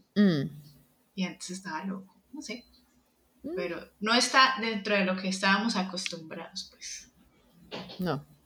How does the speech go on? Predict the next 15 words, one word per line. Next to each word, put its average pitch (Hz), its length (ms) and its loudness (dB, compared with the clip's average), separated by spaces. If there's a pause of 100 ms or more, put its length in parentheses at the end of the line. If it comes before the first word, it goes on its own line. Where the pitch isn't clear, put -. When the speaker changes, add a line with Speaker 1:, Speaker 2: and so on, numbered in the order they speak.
(140)
Speaker 1:
para 165 200 6
nada, 151 400 -2 (100)
para 180 300 6
nada. 147 400 4
Entonces, 170 580 4 (920)
así 208 320 6
vamos, 214 280 10
a 202 120 8
punta 220 260 8
de 247 140 10
bebidas 214 400 10
calientes, 254 840 6 (220)
tintico, 240 680 2
tecitos, 240 640 2
cafecitos. 233 800 -4